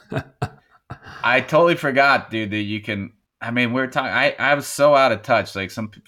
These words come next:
Speaker 2: m-, common friends have died. There's, like, also, <laughs> like, all this shit has happened. I didn't even know Conan O'Brien doesn't have a T V show anymore. 'Cause I was like, "Really? When did that happen?"
Speaker 1: Got a
Speaker 2: And,
Speaker 1: dope
Speaker 2: uh,
Speaker 1: podcast.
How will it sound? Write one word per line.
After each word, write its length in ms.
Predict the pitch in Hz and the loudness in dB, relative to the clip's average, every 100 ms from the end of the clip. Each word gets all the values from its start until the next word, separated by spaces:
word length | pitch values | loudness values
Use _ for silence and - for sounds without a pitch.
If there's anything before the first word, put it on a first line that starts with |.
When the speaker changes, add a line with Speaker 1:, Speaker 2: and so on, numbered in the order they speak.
| _ _ - | _ _ -18
Speaker 2:
m-, 320 | 92 101 - | -12 -10 -10
common 340 | - 123 127 107 | -4 -2 0 -2
friends 360 | 104 113 117 | -4 -4 -2
have 180 | 110 82 | -6 -4
died. 520 | 90 95 104 110 101 101 | 0 2 2 2 -2 -10
There's, 220 | 110 107 | -10 -2
like, 160 | 117 107 | 0 2
also, 340 | 117 117 120 | 2 2 -4
<laughs> 40 | 117 | -4
like, 200 | 120 110 | -4 2
all 140 | 117 | 2
this 160 | 117 113 | 2 -4
shit 220 | - 113 | -2 -2
has 120 | 104 | 0
happened. 360 | 101 101 - 90 _ _ _ _ _ | 0 0 -2 -10 _ _ _ _ _
I 120 | 139 | 0
didn't 140 | 160 170 | 2 0
even 120 | 160 | 2
know 120 | 147 | 2
Conan 360 | - 147 147 135 | 4 2 4 2
O'Brien 400 | 101 131 139 123 | 2 2 4 2
doesn't 140 | 120 | 2
have 140 | 120 107 | 2 0
a 60 | |
T 180 | 104 120 | -4 -6
V 180 | 107 127 | -4 -4
show 220 | 123 90 | -4 -4
anymore. 480 | 90 87 90 85 90 _ - | -4 -6 -6 -8 -10 _ -12
'Cause 140 | 95 | -8
I 160 | 98 101 | -6 -6
was 180 | 95 | -6
like, 220 | 95 87 - | -8 -8 -8
"Really? 320 | 98 202 294 | -6 -6 -6
When 200 | 92 117 | -8 -8
did 120 | 120 | -6
that 160 | 135 131 | -4 -2
happen?" 360 | 98 95 87 - _ _ _ _ 95 | -2 -2 -8 -14 _ _ _ _ -4
Speaker 1:
Got 160 | 101 | -2
a 20 | 98 | 0
Speaker 2:
And, 80 | |
Speaker 1:
dope 160 | 101 95 | 2 2
Speaker 2:
uh, 100 | 95 | 2
Speaker 1:
podcast. 640 | 113 139 120 101 113 - | 2 0 0 -2 -4 -8